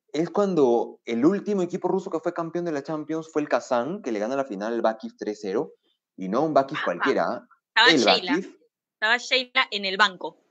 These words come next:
Speaker 2: <laughs>
Speaker 1: Sí, yo por eso dije,
Speaker 2: Sí,
Speaker 1: "No, Sheila no". Ah,
Speaker 2: estaba
Speaker 1: pero en el
Speaker 2: Sheila
Speaker 1: banco sí.
Speaker 2: en el
Speaker 1: Ah, ya.
Speaker 2: banco.
Speaker 1: Sí. Em, le gana luego de, eh, le gana tres cero, luego de vencer tres a cero también al Rabita Baku,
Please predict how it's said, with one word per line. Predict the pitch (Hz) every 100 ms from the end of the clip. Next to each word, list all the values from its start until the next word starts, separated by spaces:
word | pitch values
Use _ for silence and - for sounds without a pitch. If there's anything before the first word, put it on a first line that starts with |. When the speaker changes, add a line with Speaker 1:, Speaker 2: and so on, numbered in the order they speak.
| _ -
Speaker 2:
<laughs> | - 392 403 _ _ _ -
Speaker 1:
Sí, | 359 113 82
yo | 104 120
por | 123
eso | 123
dije, | 127 110
Speaker 2:
Sí, | 107
Speaker 1:
"No, | 98
Sheila | - 120 120
no". | 92
Ah, | -
Speaker 2:
estaba | -
Speaker 1:
pero | 101
en | 208
el |
Speaker 2:
Sheila | 311 - 539
Speaker 1:
banco | -
sí. | 302
Speaker 2:
en | 269
el |
Speaker 1:
Ah, | - -
ya. |
Speaker 2:
banco. | - - - _ _ _ _ 233 196 180 -
Speaker 1:
Sí. | - - _ - _ - 359 -
Em, | 113 117 113 113 113 113 117 113
le | 117 117
gana | 117 175 202
luego | 160 160 170
de, | 202 156 135 - _ _ -
eh, | 110
le | 110
gana | 196
tres | 220 208 -
cero, | 170 143 208
luego | 190 156
de | 175
vencer | 123 139 160 -
tres | 156 185 220
a | 143
cero | - 175 180
también | 131 117 127 156 180 -
al | 107
Rabita | 98 98 143 160
Baku, | 170 175 101 87